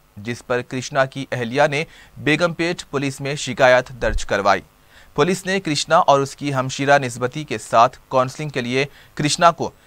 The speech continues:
अपनी तहवील में लिया था, लेकिन कृष्णा की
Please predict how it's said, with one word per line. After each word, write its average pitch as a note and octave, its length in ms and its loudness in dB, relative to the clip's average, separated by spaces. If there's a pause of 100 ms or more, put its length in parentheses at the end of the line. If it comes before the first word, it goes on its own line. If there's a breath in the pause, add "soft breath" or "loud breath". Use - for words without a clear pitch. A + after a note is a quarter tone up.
(120 soft breath)
अपनी D#3 360 0
तहवील C#3 440 -4
में B2 160 -6
लिया G#2+ 260 -2
था, G2+ 180 -6 (400)
लेकिन B2+ 420 -4 (100)
कृष्णा D3+ 360 0
की D3+ 260 -8